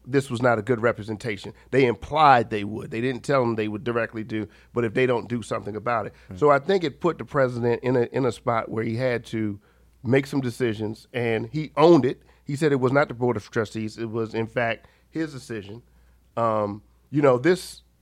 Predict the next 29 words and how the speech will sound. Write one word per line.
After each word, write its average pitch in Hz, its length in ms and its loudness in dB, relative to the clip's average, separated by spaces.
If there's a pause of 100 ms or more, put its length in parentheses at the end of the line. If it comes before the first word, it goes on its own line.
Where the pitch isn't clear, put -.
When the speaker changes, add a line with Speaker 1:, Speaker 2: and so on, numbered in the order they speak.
(100)
Speaker 1:
university 135 460 2
has 117 180 0
rich 123 180 0
alumni, 120 640 2 (320)
um, 107 320 -2
like 110 180 -2
Larry 113 260 0
Little. 117 440 -2
I 123 100 -2
didn't 135 220 2
even 120 180 -4
know, 120 260 0
uh, 110 120 0
Reggie 127 320 0
Theus. 139 360 0
I 117 60 -2
know 127 180 4
he, 123 220 -2 (520)
he's 147 260 -2
a, 117 180 2
uh, 107 220 -2 (200)
a 104 120 -4
coach 147 340 0
there 107 180 -2
anyway. 104 280 -4
He's 107 160 -6
the, 113 160 0
um, 104 320 0 (120)
uh, 110 220 -2